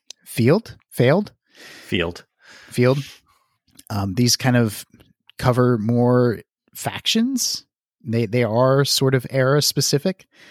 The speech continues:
Speaker 1: but they are more faction specific as well.
Speaker 2: Yeah.
Speaker 1: Um, so if you like the Free Worlds League, you can pick up the old Free Worlds League handbook.
Speaker 2: Right. That field manual that I've got for the Draconis Combine is, like,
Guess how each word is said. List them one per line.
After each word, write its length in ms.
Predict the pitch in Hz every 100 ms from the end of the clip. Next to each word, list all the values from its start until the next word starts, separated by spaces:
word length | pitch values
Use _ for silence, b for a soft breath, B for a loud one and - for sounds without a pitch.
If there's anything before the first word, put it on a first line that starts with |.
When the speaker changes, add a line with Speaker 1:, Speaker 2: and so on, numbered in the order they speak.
| b b -
Speaker 1:
but 100 | 131
they 80 | 123
are 140 | 123
more 180 | 123 117
faction 640 | - - 98 - 180 185
specific 500 | - - - 240 -
as 160 | 117 107
well. 340 | 107 175 196 _ _ _ -
Speaker 2:
Yeah. 260 | 82 76 - _ _ -
Speaker 1:
Um, 320 | 95 95 90
so 160 | - 104
if 240 | 101 -
you 100 | 123
like 440 | 117 98 117 - -
the 100 | 117
Free 180 | 139
Worlds 320 | 147 170 165 165
League, 320 | 185 202 - B B B B
you 140 | - 110
can 140 | 135
pick 200 | 131 139
up 160 | 147 -
the 100 | 147
old 240 | 151 147
Free 160 | - 160
Worlds 320 | 160 156 143
League 200 | 170 143
handbook. 460 | 160 233 - - - - _ _
Speaker 2:
Right. 280 | 98 92 92
That 140 | 98
field 240 | - 131 113
manual 340 | 110 107 104
that 100 | 101
I've 120 | 90
got 180 | 90 95
for 100 | -
the 100 | 101
Draconis 480 | 98 95 - 101 92
Combine 520 | - 98 101 110 113
is, 360 | 117 117 98 85
like, 320 | 98 90 -